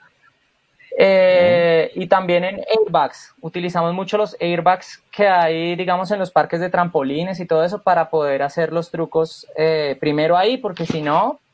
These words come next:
Speaker 1: n-, igual uno los puede aprender sin foam pit. Lo que pasa es que se va a golpear más duro y de pronto en el camino desiste, porque ya de partirse cada rato y, y estar ahí yendo al médico y todo, como que,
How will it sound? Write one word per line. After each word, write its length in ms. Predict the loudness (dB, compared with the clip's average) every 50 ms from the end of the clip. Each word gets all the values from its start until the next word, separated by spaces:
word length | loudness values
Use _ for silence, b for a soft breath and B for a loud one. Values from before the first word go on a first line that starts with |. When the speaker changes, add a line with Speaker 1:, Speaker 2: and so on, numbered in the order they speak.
| _ -12
Speaker 1:
n-, 140 | -10 -6 -4
igual 280 | 2 4 4 4 4
uno 140 | 2 2 2
los 160 | 2 0 0
puede 140 | 0 0 0 2
aprender 380 | 0 0 0 0 0 -2 -2
sin 200 | -4 -8 -10 -2
foam 200 | -2 -2 -2 -2
pit. 160 | -4 -6 -4
Lo 140 | -2 -2 -2
que 80 | -2 -2
pasa 220 | -2 -4 -4 -4
es 60 | -8
que 120 | -10 -8 -2
se 80 | -2
va 80 | 0 0
a 20 |
golpear 320 | 0 -2 -2 -2 -4 -4 -2
más 160 | -4 -6 -4
duro 160 | -4 -6 -2
y 20 | -2
de 120 | -2 0
pronto 280 | 0 -2 -4 -2 -2 -2
en 60 | -2
el 120 | -2 -2
camino 440 | -2 -2 -2 0 -2 -2 -4 -4 -6 _ _ _ _ _ _ _ _ _ _ _ _ _
desiste, 640 | -2 0 0 0 2 0 -4 -4 -2 -2 -2 -2
porque 320 | -2 -4 -6 -4 -4 0 2
ya 240 | 2 2 4 4
de 140 | 2 2 0 0
partirse 480 | -2 -2 -2 -2 -4 -4 -4 -2 0
cada 160 | 2 2 2
rato 560 | 2 2 2 2 0 0 -2 -4 -4 -2 -2 -4
y, 400 | -4 -6 -6 -6 -8 -8 -8 -4
y 80 | -4 -4
estar 320 | -4 -2 -2 -2 0 0
ahí 260 | 0 0 0 -2 -2 -2
yendo 260 | -2 -2 0 -2 -2
al 80 | -2
médico 320 | -2 -4 -4 -4 -4 -6 -8
y 40 | -4
todo, 240 | -2 -2 -2 -2
como 220 | -4 -6 -8 -8 -6
que, 260 | -4 -4 -4 -4